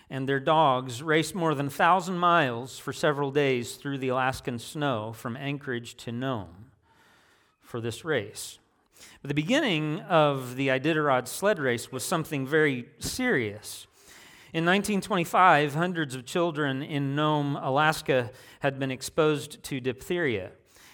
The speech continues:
And at this point in history, children around the world died often from the highly contagious disease because widespread vaccination was not yet available.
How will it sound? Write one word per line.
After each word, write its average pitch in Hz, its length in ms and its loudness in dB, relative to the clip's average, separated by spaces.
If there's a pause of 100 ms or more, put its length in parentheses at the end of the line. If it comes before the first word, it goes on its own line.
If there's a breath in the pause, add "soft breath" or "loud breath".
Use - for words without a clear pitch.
(100)
And 143 140 -2
at 139 80 -4
this 185 160 0
point 175 240 -2
in 143 100 -2
history, 151 380 -2
children 151 500 0
around 143 440 0
the 131 80 -4
world 135 440 0
died 139 560 4
often 131 560 0
from 120 240 -8
the 117 80 -2
highly 127 320 0
contagious 120 540 -8
disease 123 440 -6
because 120 460 -2
widespread 123 540 -2
vaccination 120 680 -4
was 110 140 -8
not 117 260 -6
yet 113 320 -8
available. 117 600 -8